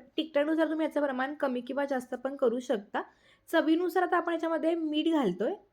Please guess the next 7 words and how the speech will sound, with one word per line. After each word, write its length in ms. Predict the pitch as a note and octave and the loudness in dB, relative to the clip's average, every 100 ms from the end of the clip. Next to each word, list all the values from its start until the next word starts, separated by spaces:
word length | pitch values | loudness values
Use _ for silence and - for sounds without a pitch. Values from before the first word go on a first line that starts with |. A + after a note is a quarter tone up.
| _ _ _ | _ _ _
त्यानंतर 460 | C#4 D4 D4 D#4+ F4 B3+ | -2 -2 0 2 2 0
दोन 440 | A#3 D4 E4 F4+ | 4 4 4 -2
चमचे 380 | E4+ E4+ C#4+ D#4+ | -2 -2 0 -2
आपण 180 | D#4+ D4+ | 0 0
याच्यामध्ये 240 | D4+ D#4+ | 0 2
रवा 300 | D#4+ C4+ C4 | 2 4 4
घालतोय. 440 | D4+ B3 G3 G#3+ | 4 4 2 0